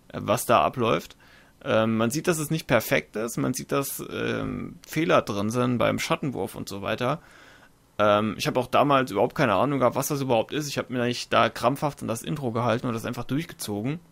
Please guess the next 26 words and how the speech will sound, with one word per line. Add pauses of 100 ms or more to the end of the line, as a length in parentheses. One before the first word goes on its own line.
(200)
<clears throat> (840)
Aber (1000)
wer
auch
immer
dieses,
äh,
Tutorial
oder
die
Vorbereitung
dafür
erstellt
hat,
also
großes
Dankeschön,
weil
da
steckt, (300)
denke
ich, (120)
einiges
an
Arbeit
drin.